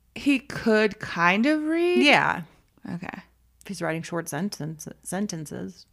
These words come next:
Speaker 1: Okay, I only have a little inkling of how you find out that Jordan can't read. And it's like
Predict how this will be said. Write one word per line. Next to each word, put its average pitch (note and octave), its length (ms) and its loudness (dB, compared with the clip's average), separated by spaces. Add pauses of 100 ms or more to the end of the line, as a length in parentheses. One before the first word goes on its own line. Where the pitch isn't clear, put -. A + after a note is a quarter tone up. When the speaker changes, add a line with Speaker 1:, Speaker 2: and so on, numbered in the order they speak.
(800)
Speaker 1:
Okay, G#3 240 6
I E3 280 0
only B3 240 2
have G3+ 280 0
a F#3+ 60 -2
little F3 260 -2
inkling F#3 500 -4
of F3 400 -4
how F3 260 0
you F#3 160 0
find F#3 280 -2
out F#3 220 -2
that F#3+ 300 -4
Jordan G3 300 -2
can't G3+ 280 -4
read. G#3+ 340 -2 (920)
And F#3+ 200 2
it's F3+ 200 -2
like F3 260 -2